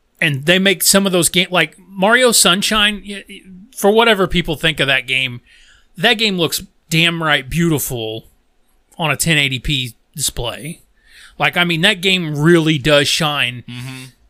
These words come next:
Speaker 1: And that just shows you how well Nintendo makes games. Like, they don't make games like everybody else makes games. They make games that are kind of ahead of the curve.
Speaker 2: Well, they have two, they, they seem to have two philosophies when it comes to making games.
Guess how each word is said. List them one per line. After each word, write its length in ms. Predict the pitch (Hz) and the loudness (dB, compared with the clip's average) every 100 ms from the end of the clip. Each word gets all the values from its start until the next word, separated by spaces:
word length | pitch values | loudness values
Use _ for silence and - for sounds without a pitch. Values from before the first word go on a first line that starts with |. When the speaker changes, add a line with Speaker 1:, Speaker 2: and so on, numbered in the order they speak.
| _ _ | _ _
Speaker 1:
And 140 | 202 233 | -2 0
that 120 | 277 | 0
just 160 | 262 | 0
shows 260 | - 220 185 | 4 4 4
you 100 | 190 | -2
how 160 | 156 196 | 0 0
well 200 | 185 185 | 0 -2
Nintendo 460 | 165 143 185 165 | -4 -4 -4 -4
makes 420 | 139 139 151 156 - | -6 -2 -2 -2 -6
games. 680 | 143 135 104 170 160 - - _ - - | -6 -6 -8 -10 -6 -6 -6 _ -18 -4
Like, 180 | 165 165 _ _ _ - | -4 -4 _ _ _ -4
they 160 | 196 | 0
don't 180 | 285 240 | 0 0
make 260 | 196 208 156 | -2 -2 -2
games 400 | 190 185 170 196 | -2 -2 -2 -2
like 240 | 170 143 | -2 -2
everybody 380 | 170 160 156 143 | -4 -2 -2 -2
else 200 | 147 - | -4 -4
makes 240 | 139 120 | -6 -6
games. 420 | - 160 135 120 135 | -6 -4 -4 -6 -2
They 140 | 208 | -2
make 280 | 247 220 160 | 0 -2 -2
games 680 | 180 185 165 151 127 - - _ - _ _ - | -4 -4 -6 -4 -4 -4 -8 _ -20 _ _ -2
that 140 | 175 | 0
are 80 | 170 | 0
kind 280 | - 185 233 | -4 -2 0
of 80 | |
ahead 220 | 208 127 151 | 0 0 -2
of 60 | |
the 60 | 127 | -4
curve. 640 | - 151 95 101 151 - - - _ | -6 -6 -6 -10 -14 -16 -16 -20 _
Speaker 2:
Well, 260 | 160 196 185 | -2 -2 0
they 160 | 175 | -2
have 280 | 165 160 - | -2 -4 -6
two, 520 | - 190 185 185 170 - _ _ _ 151 127 _ - 147 | -12 -10 -10 -10 -16 -18 _ _ _ -20 _ _ -20 -12
they, 140 | 180 | -10
they 140 | 180 185 | -8 -6
seem 240 | - 190 | -6 -6
to 60 | 165 | -4
have 200 | 147 139 | -6 -6
two 320 | - 156 143 | -10 -8 -10
philosophies 600 | - 131 127 - 123 113 | -8 -4 -4 -4 -8 -10
when 100 | 113 | -10
it 60 | 101 | -12
comes 180 | 120 | -12
to 80 | - | -10
making 300 | 113 113 117 | -10 -10 -10
games. 420 | 110 101 90 90 | -10 -10 -10 -20